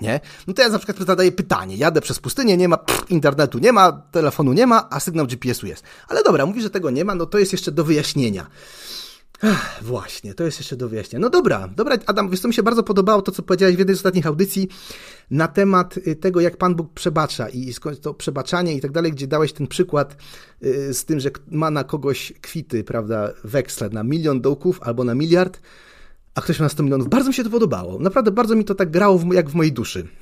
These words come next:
Ja się z tą zgodzę. Ładnie to opisałeś, mówię to bez żadnej ironii. Ale co do astronomii, to chyba byśmy się raczej pokłócili.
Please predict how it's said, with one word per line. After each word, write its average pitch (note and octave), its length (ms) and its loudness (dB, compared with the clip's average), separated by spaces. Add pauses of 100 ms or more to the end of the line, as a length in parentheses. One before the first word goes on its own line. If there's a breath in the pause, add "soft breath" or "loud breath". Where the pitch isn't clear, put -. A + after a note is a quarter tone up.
(840 soft breath)
Ja A2+ 60 -6
się C3+ 60 -6
z - 40 -8
tą D3+ 180 0
zgodzę. A2 440 0 (400)
Ładnie C#4+ 220 4
to B3 80 2
opisałeś, F2 520 -4
mówię D#3 140 -4
to D#3+ 100 -10
bez D3+ 240 0
żadnej C3 320 2
ironii. F#2 300 0 (720 soft breath)
Ale F#3+ 220 6 (180)
co G#3 120 4
do F#3+ 220 4 (380)
astronomii, G3 520 4
to F3+ 120 -2
chyba D#3+ 240 2
byśmy C3+ 280 0
się A#2+ 120 0
raczej G2 200 -2
pokłócili. - 520 -10